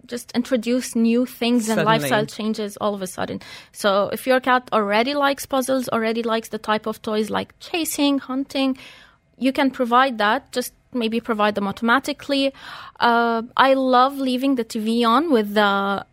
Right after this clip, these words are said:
Speaker 1: bird cha-, um, there, there's channels on YouTube that are, like, live twenty-four seven with birds and cat videos with relaxation music
Speaker 2: Aw.
Speaker 1: for cats. As well as, honestly, what is scientifically proven is having the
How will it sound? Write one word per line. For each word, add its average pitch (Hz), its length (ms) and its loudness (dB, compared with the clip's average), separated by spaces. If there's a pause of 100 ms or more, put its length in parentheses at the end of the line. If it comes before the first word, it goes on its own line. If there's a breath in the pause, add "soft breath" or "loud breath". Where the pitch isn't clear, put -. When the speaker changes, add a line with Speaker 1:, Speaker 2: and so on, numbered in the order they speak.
(480)
Speaker 1:
bird 220 400 2
cha-, 220 280 -2
um, 190 460 -4 (380)
there, 247 200 6
there's 233 280 2
channels 247 420 2
on 220 160 0
YouTube 226 440 -2
that 202 180 -2
are, 202 100 -4
like, 196 300 -4
live 208 340 -2
twenty-four 214 440 -2
seven 220 420 -2
with 190 200 -6
birds 202 440 0
and 185 320 -8
cat 208 260 -2 (420)
videos 220 400 -2 (360 loud breath)
with 302 160 0
relaxation 330 840 -2
music 262 600 0 (120)
Speaker 2:
Aw. 196 640 -2
Speaker 1:
for 247 140 6 (100)
cats. 196 420 -4 (300 loud breath)
As 254 220 0
well 302 180 4
as, 311 220 2
honestly, 294 500 2
what 233 180 4
is 196 140 -4
scientifically 226 720 -4
proven 339 560 -2
is 269 380 2
having 247 400 2
the 214 420 0